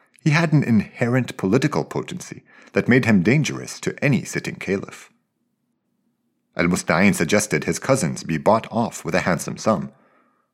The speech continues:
but his attendants dispossessed the two Abbasids of all their lands and riches instead. Thereafter,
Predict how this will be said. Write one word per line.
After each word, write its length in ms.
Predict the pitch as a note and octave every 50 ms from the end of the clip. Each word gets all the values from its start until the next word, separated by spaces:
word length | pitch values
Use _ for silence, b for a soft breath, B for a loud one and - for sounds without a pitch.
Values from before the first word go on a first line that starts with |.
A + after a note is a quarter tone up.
| _ _
but 120 | - - -
his 140 | D3 C#3+ -
attendants 560 | C#3+ C#3 - E3 F3+ D3 C3+ C#3 D3 - -
dispossessed 680 | - B2+ - - - A#2+ F2+ E2+ B2+ F#2+ - - -
the 80 | - D2+
two 160 | - - G2
Abbasids 680 | D#2+ - D2+ D2 C#2 - A2 A2 - - G2+ F#2+ -
of 160 | - F#2 - -
all 140 | C3+ C3+
their 180 | B2+ C3+ C3 A2+
lands 420 | F2 F2+ E2 D2 - D2 D#2 -
and 160 | - - G#2+ F2+
riches 400 | F2 D#2+ - - - - - -
instead. 540 | - - - - - G2 G#2 - - - - _ _ _ _ _ _ _ _ _ _ _ _ _ _ _ _ _ _ _ _ _ _ _ _ _ _ _ _ _ _
Thereafter, 640 | - E2 D2+ - - G2 G#2 - - F#2+ F2+ -